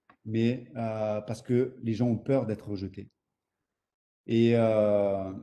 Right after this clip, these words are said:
et ça, ça libère pas, et ça, ça mène pas un esprit d'unité, ça mène pas un esprit de, de liberté, et c'est pas ce que Dieu veut. Euh,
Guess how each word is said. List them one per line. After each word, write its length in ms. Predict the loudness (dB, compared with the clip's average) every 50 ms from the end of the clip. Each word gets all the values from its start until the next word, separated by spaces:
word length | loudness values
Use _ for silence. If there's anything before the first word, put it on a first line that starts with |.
| -8
et 80 | -8 -6
ça, 180 | -4 -2 -4 -2
ça 160 | 0 0 0
libère 360 | 2 2 0 0 -2 -2 -2
pas, 360 | -4 -4 -4 -4 -6 -10 -14 _
et 60 | -14 -10
ça, 160 | -8 -8 -6
ça 120 | -4 -2
mène 240 | 0 0 0 2 2
pas 120 | 2 2
un 100 | 2 2
esprit 340 | 0 -2 -6 -8 -6 -4 -4
d'unité, 500 | -4 -2 0 0 0 0 -2 -4 -4 -4
ça 140 | -4 -6 -4
mène 240 | -2 -2 -2 -2 -2
pas 180 | 0 0 0
un 100 | 0 0
esprit 340 | -2 -4 -6 -6 -2 -2 0
de, 200 | 0 0 -2 -4 -6 -12 _ _ _ _ _ -12
de 200 | -6 -2 0 2
liberté, 760 | 2 4 4 2 2 0 -2 -4 -4 -4 -4 -4 -8 -14 _ _ _ _ _ _ _ _ _ _ _ _ _ _ _ _ _ _ _ _ _ _ -20 -18 _ -4
et 360 | 0 2 2 2 2 0 -2
c'est 140 | -4 -6 -6
pas 140 | -4 -4 -4
ce 100 | -6 -6
que 120 | -4 -4
Dieu 180 | -2 0 0 0
veut. 200 | 0 0 -4 -4 -8 -14 -20 _ _
Euh, 40 | -20